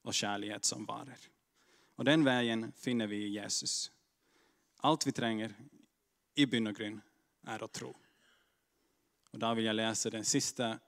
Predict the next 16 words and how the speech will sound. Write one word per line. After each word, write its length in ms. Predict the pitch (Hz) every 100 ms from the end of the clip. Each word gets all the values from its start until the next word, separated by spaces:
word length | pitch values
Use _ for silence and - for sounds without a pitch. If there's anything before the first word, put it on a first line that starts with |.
| _ _ _ -
eh, 300 | 113 107 104 - _ _
bibelversen 600 | 113 127 113 104 104 -
som 200 | - 107
har 320 | 104 110 107 - _ _ -
i 140 | 117
den 280 | 110 110 107
talen 380 | 101 113 107 107
här. 220 | 110 107 - _ - -
Och 80 | -
det 80 | 139
är 80 | 151
Romarna 360 | 143 120 110
tre, 380 | 101 - 104 98 101
tjugotvå 440 | - 110 - 110 110
till 280 | 139 131 - -
tjugofyra. 500 | - 104 - -